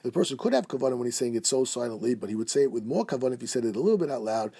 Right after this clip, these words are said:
That's also called Mikri Ein Yochel L'chavim. That's also called that he doesn't have Kavanah. The Yochel L'spala B'Yochel B'Kol, he would be allowed to daven by himself, uh, in a louder voice. V'ayin Bir Halacha, Shekasavdu De'en L'Hoka was there. But one shouldn't take this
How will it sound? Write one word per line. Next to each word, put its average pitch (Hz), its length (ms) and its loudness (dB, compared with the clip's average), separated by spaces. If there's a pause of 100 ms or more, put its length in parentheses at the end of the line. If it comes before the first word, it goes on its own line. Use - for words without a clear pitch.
(180)
That's 131 180 2
also 151 220 0
called 123 260 2
Mikri 131 320 2
Ein 147 140 -2
Yochel 123 320 0
L'chavim. 95 420 -4 (180)
That's 110 160 -6
also 135 180 -2
called 123 200 0
that 104 80 -4
he 104 80 -4
doesn't 104 220 -2
have 92 100 -12
Kavanah. 131 420 -2 (200)
The - 80 -14
Yochel 120 260 -2
L'spala 104 400 -4
B'Yochel 98 300 -8
B'Kol, 92 340 -8
he 95 60 -8
would 92 100 -8
be 92 60 -8
allowed 113 220 -4
to 117 60 -8
daven 113 240 -4
by 107 100 -6
himself, 107 360 -2 (400)
uh, - 140 -4
in 104 120 -8
a - 60 -8
louder - 280 -6
voice. - 360 -6 (420)
V'ayin 120 360 0
Bir 101 140 -2
Halacha, 139 500 0
Shekasavdu 117 600 -2
De'en 104 260 -4
L'Hoka 104 280 -6
was 87 140 -8
there. 76 100 -8
But - 120 -8
one 123 160 -4
shouldn't 147 340 -4
take 131 220 0
this - 260 -2